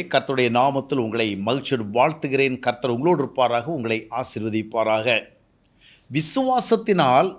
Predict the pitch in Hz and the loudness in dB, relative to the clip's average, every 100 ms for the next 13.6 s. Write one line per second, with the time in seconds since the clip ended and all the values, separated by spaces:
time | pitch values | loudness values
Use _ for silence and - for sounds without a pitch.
0 | - 127 175 190 180 170 165 - 143 160 | -6 0 2 2 0 0 -2 0 2 2
1 | 160 131 160 147 143 151 - 131 123 117 | 2 -2 -2 0 0 0 0 0 0 -2
2 | 95 - _ _ _ _ _ _ _ _ | -4 -10 _ _ _ _ _ _ _ _
3 | _ _ _ _ - 240 254 185 185 247 | _ _ _ _ -2 2 4 4 2 0
4 | 294 294 294 285 254 226 233 233 202 220 | 2 4 6 6 6 4 8 8 10 8
5 | 190 196 254 262 254 226 - 226 208 - | 4 2 0 2 4 4 4 6 6 6
6 | 185 170 147 110 90 117 170 214 190 180 | 2 2 2 -2 -6 -6 -4 0 2 2
7 | 180 180 151 110 - _ _ _ _ _ | 2 4 4 2 -8 _ _ _ _ _
8 | _ _ _ _ _ _ - 208 220 202 | _ _ _ _ _ _ 0 2 4 4
9 | 180 202 185 151 139 147 175 208 196 160 | 4 4 6 6 6 4 6 4 4 4
10 | 147 156 151 147 143 127 117 113 95 - | 2 0 -2 0 0 0 0 -2 -4 -8
11 | _ _ _ _ _ _ _ _ - 214 | _ _ _ _ _ _ _ _ -2 2
12 | 277 202 214 254 254 - 220 202 226 202 | 4 6 6 6 2 4 4 4 2 2
13 | - 202 196 180 175 202 | 4 6 4 4 2 6